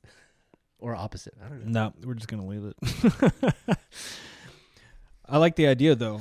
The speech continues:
Speaker 2: I, I like the idea of, like, um, formalizing, like, a, a permanent name for video stuff 'cause there's not a lot of video podcasts out there, and this is,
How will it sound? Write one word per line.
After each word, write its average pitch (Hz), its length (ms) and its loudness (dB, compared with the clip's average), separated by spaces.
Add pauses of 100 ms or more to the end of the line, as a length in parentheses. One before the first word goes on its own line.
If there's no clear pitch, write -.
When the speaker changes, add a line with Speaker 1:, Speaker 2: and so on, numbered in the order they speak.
Speaker 2:
I, 131 140 2
I 127 60 4
like 131 200 2
the 135 100 0
idea 123 340 2
of, 110 180 -2
like, 110 320 -4
um, 98 440 -8 (400)
formalizing, 117 640 -2
like, 98 180 -8
a, 98 280 -12 (240)
a - 40 -20
permanent 101 400 -10
name 104 200 -8
for 104 160 -14
video 104 320 -6
stuff 98 400 -12
'cause 104 260 -8 (640)
there's 131 260 -2
not 170 160 2
a 131 40 4
lot 123 220 2
of 107 60 -2
video 110 280 -4
podcasts 104 500 -12
out 107 220 -10
there, 95 180 -12
and 107 140 -8
this 131 180 -2
is, 117 160 -4